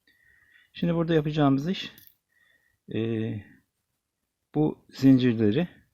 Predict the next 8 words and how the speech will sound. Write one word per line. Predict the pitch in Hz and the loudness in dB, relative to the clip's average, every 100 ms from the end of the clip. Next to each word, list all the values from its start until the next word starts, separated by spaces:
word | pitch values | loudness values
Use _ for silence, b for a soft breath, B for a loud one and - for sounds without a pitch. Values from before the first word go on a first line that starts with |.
| _ _ _ _ _ _ | _ _ _ _ _ _
mümkün | 131 123 131 | -8 -4 -2
olduğu | 120 104 92 | 0 -2 -4
kadar | - 92 90 | -8 -10 -10
düz | 107 127 | -10 -10
tutarak | 143 - 139 170 - - _ _ _ _ _ _ _ _ _ _ _ _ _ _ _ _ _ _ _ - | -8 -4 -2 -2 -6 -20 _ _ _ _ _ _ _ _ _ _ _ _ _ _ _ _ _ _ _ -4
en | 165 | -4
sondaki | 160 127 110 95 - 90 - _ _ _ _ _ | 0 0 0 -2 -4 -6 -8 _ _ _ _ _
sırayı | - 117 92 123 | -10 -4 -2 -4